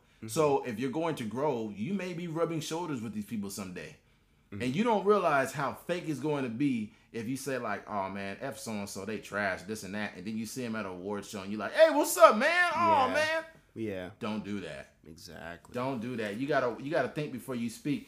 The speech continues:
Speaker 2: And what I love about this podcast, we have a whole week to process things.
Speaker 1: Yeah.
Speaker 2: We drop one podcast a week.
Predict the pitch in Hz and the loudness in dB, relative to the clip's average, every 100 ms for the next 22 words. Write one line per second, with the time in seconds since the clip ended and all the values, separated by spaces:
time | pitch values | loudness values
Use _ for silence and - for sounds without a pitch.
0 | - 113 127 131 131 247 226 175 151 160 | -12 -4 0 0 2 0 2 0 0 2
1 | 135 123 131 120 135 233 220 131 113 98 | 2 2 0 0 0 0 0 0 -2 2
2 | 214 254 226 247 220 147 - 180 254 - | 2 2 0 -2 -4 -8 -2 0 0 -2
3 | 123 - 117 87 73 _ _ - 95 101 | -4 -4 -6 -6 -8 _ _ -12 -8 -6
4 | 95 90 - _ _ 120 120 139 104 90 | -6 -8 -14 _ _ -4 0 0 0 -2
5 | 151 208 196 170 160 156 151 139 104 98 | 0 0 2 0 2 0 0 -4 -8 -8
6 | - | -12